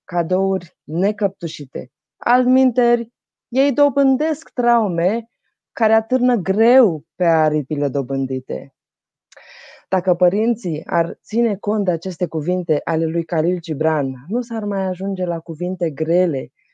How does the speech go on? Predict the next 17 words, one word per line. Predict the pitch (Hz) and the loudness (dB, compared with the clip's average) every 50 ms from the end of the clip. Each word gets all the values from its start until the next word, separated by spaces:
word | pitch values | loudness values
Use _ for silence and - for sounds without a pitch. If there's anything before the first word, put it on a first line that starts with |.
| _ _ | _ _
precum | - 165 160 160 - 156 156 151 151 | -4 -4 -4 -2 -2 -4 -4 -2 0
„eu | 156 165 175 | 4 4 4
te-am | 175 185 175 175 175 | 4 4 0 0 2
făcut, | - 185 175 - 220 202 | 2 0 2 2 -2 -2
eu | 214 220 220 226 | 2 2 2 2
te | 214 - | 4 4
omor”. | 208 190 180 180 170 160 147 135 135 - _ _ _ _ _ | 6 6 6 6 6 4 4 2 0 -2 _ _ _ _ _
Mamele | _ 170 190 214 220 220 220 214 214 208 208 208 208 202 208 202 185 - _ | _ -10 -8 -6 -4 -4 -4 -4 -4 -4 -4 -4 -4 -4 -4 -6 -8 -12 _
n-ar | - 190 220 233 233 | -8 -6 -6 -4 -4
mai | 220 214 190 185 175 | -4 -4 -6 -6 -10
sta | - - 185 185 185 - | -10 -8 -6 -6 -6 -6
în | - 165 | -8 -10
căsnicii | 156 - 170 160 165 165 156 - 185 | -6 -6 -6 -4 -6 -8 -8 -6 -4
abuzive | 185 185 175 151 160 156 147 156 175 185 165 180 | -4 -4 -4 -4 -4 -6 -4 -4 -6 -4 -4 -4
de | 160 147 143 | -4 -4 -6
dragul | 135 143 151 160 160 156 160 | -6 -4 -4 -4 -4 -6 -8
copiilor. | - - 147 139 - 185 190 185 175 151 135 131 127 - | -8 -8 -8 -6 -2 -2 0 2 2 0 0 -2 -4 -6